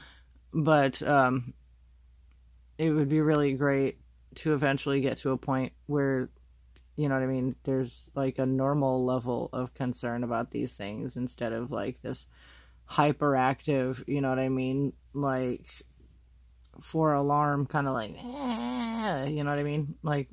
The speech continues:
where it f-, feels like, uh, like so-,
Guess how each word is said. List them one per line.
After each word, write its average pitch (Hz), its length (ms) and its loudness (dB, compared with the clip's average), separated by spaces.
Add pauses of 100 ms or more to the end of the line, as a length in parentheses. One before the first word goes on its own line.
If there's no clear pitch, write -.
(140)
where 147 200 0
it 147 200 -2 (640)
f-, - 360 -14
feels 156 340 2
like, 143 340 0
uh, 127 220 0 (800)
like 147 340 0
so-, - 260 -2